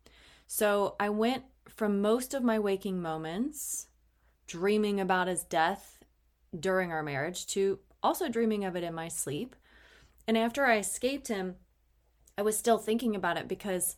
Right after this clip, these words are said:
he continued to try to control me. He manipulated the kids. He was filing ridiculous motions with the courts and being totally unfair with our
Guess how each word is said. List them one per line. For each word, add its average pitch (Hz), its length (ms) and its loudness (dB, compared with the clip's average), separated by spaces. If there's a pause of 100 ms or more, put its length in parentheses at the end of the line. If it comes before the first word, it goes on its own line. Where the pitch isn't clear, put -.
(680)
he 240 140 2
continued 233 840 2
to 214 140 0
try 190 260 -2
to 185 60 -2
control 180 380 -6
me. 156 380 -10
He 196 480 0
manipulated 185 600 -2
the 170 80 -8
kids. 254 420 -6
He 185 100 -4
was 165 220 -8
filing 160 400 -6
ridiculous 156 600 -8
motions 220 520 0
with 156 120 -10
the - 60 -14
courts 233 500 -4
and 180 120 -6
being 160 200 -12
totally 233 400 -2
unfair 160 460 -8
with 151 160 -10
our 151 240 -10